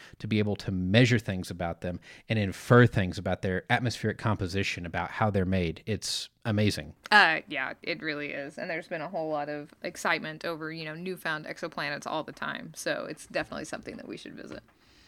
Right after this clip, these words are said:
Speaker 1: Oh, yes. And,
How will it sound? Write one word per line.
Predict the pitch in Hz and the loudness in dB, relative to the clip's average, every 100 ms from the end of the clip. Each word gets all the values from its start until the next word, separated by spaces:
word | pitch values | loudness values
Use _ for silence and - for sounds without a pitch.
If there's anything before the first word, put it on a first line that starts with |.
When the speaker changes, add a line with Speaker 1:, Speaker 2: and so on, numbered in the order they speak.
| _ _ _ _ _ _ _ _ - - _ - _ _ _ _ _ _ | _ _ _ _ _ _ _ _ -20 -20 _ -20 _ _ _ _ _ _
Speaker 1:
Oh, | 135 | 6
yes. | 98 82 - - - - _ | 6 4 -4 -6 -20 -20 _
And, | 127 143 113 | 10 10 12